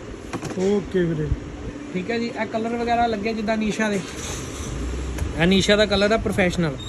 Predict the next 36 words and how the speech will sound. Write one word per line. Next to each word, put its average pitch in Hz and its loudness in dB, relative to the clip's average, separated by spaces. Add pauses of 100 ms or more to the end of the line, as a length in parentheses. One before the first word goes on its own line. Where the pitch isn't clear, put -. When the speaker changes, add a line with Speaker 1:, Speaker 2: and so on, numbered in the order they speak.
(120)
Speaker 1:
ਹਾਂਜੀ 170 4
ਵੀਰੇ। 175 -2 (180)
Speaker 2:
ਠੀਕ 175 2
ਹੈ 214 4
ਜੀ, 214 2 (400)
ਐਮ 190 4
ਆਰ 214 6
ਪੀ 214 4
ਚੈੱਕ 208 4
ਕਰੋ, 214 6
ਡੇਢ 208 6
ਸੌ 220 2
ਰੁਪਏ 202 4
ਐਮ 165 4
ਆਰ 151 2
ਪੀ। 143 0 (800)
Speaker 1:
ਹਾਂਜੀ। 170 2
Speaker 2:
ਫਰੈਸ਼ 185 6
ਰੇਟ 202 6
ਦਾ 190 6
ਮਾਲ, 147 4
ਤੁਹਾਨੂੰ 196 4
ਕਿੰਨੇ 208 6
ਦਾ 214 6
ਪੈਣਾ? 208 6
ਸੱਤਰ 202 2
ਰੁਪਏ 151 4
ਦਾ। 139 0 (720)
Speaker 1:
ਡੇਢ 214 6
ਸੌ 233 4
ਵਾਲਾ 240 6
ਸੱਤਰ 214 2
ਚ? 175 -2
Speaker 2:
ਸੱਤਰ - -4
ਰੁਪਏ 190 -4
ਦਾ। 165 -6